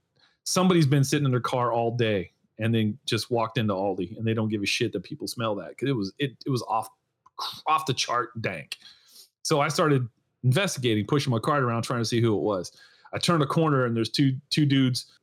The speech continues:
uh, shopping for munchy stuff on the, uh, potato chip aisle. And I was like, "Oh, it's gotta be them. It's gotta be them." Right. So I take a wide pass on them. And then I pass a, probably a twenty-two-year-old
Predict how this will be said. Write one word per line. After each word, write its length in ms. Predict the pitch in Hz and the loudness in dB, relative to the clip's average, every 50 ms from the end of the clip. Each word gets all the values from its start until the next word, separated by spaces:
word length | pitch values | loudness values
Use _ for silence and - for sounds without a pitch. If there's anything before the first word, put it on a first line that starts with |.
| _ - | _ -4
uh, 440 | 120 120 117 113 110 101 98 95 - - - | -2 0 0 0 0 0 -2 -2 -4 -4 -4
shopping 380 | - - 151 131 123 135 123 117 | -2 0 0 0 2 2 0 0
for 260 | - 127 113 101 - _ - | 0 0 -2 -2 -4 _ 4
munchy 420 | 127 135 143 151 147 - 139 123 | 4 4 6 4 2 2 2 0
stuff 320 | - - - 135 127 117 - | 0 2 0 0 0 0 -2
on 140 | 127 123 120 | -2 0 0
the, 220 | 120 117 117 113 | 0 2 2 2
uh, 180 | 113 110 107 107 | 2 2 2 0
potato 320 | - - - 143 139 135 131 | -2 -2 -2 0 0 0 0
chip 260 | 123 - 120 110 113 | 0 0 -2 0 0
aisle. 340 | 113 110 110 110 110 107 104 | -2 -2 0 0 0 0 0
And 80 | 110 113 | 0 0
I 60 | 110 | 0
was 180 | 107 107 101 104 | -2 -2 -2 -2
like, 200 | 107 107 104 - - - - _ _ _ - - - - - | -2 -2 -2 -6 -10 -20 -20 _ _ _ -18 -18 -16 -10 -6
"Oh, 120 | 101 104 101 | -2 -2 -2
it's 120 | 101 - | -2 -2
gotta 260 | - - 120 117 110 110 | -2 -2 -2 0 0 0
be 120 | 101 107 | 0 0
them. 280 | 101 107 104 101 98 101 | 0 0 0 0 -2 -4
It's 120 | 98 - | -6 -6
gotta 240 | - 120 101 101 101 | -6 -4 -4 -2 -2
be 100 | 101 107 | 0 0
them." 280 | 104 113 107 101 98 98 | 0 2 0 0 0 0
Right. 220 | 101 107 107 104 | 0 -2 -2 -2
So 300 | - - 123 113 107 107 - - - - _ _ _ _ - | -2 0 0 0 0 -2 -6 -16 -20 -20 _ _ _ _ -8
I 40 | 113 | -4
take 200 | 131 - 180 156 | -2 0 0 2
a 40 | 156 | 2
wide 360 | 135 127 131 143 139 139 139 | 2 4 2 2 2 2 0
pass 320 | 139 147 143 120 123 123 - | 2 2 0 0 0 0 0
on 180 | 120 113 113 | 0 0 2
them. 300 | 120 123 120 113 104 104 113 - - - - _ _ _ _ _ _ _ - | 2 2 2 2 0 -2 -4 -8 -16 -20 -20 _ _ _ _ _ _ _ -2
And 160 | 123 131 131 | 0 2 2
then 260 | 135 139 135 127 123 - | 4 2 2 0 -2 -4
I 40 | - | -8
pass 360 | 110 - 139 123 123 127 - | -6 -4 -2 -2 -2 -2 0
a, 240 | 131 110 107 107 98 - - - _ | 0 0 0 0 -2 -4 -8 -14 _
probably 340 | - - 139 147 139 131 113 | -6 -4 -2 0 2 2 2
a 40 | |
twenty-two-year-old 1200 | 107 - - - 131 123 123 117 113 - - 120 117 113 120 120 113 113 110 113 113 110 113 117 | 0 -2 0 0 2 2 2 0 0 0 0 2 2 4 4 4 4 4 4 2 2 2 0 -4